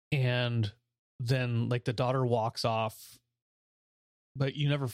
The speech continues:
you never hear anything else about the, the person she went in to, <laughs> to, to, to save. Um, it was, it was like, what a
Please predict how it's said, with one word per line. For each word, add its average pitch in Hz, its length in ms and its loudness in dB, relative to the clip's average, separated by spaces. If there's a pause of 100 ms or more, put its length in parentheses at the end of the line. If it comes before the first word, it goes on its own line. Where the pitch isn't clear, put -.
you 139 140 0
never 143 140 2
hear 127 180 0
anything 127 240 2
else 117 180 0
about 113 280 0
the, 113 280 0 (160)
the 131 160 2
person 135 380 -2
she 139 160 0
went 123 180 2
in 131 120 2
to, 127 220 0 (100)
<laughs> - 100 -20
to, - 440 0 (180)
to, - 200 -2 (540)
to 190 120 0
save. 175 480 -2 (640)
Um, 135 640 0 (640)
it 185 100 0
was, 180 160 0
it 202 80 0
was 175 140 -2
like, 190 160 2 (500)
what 233 180 2
a 320 40 -2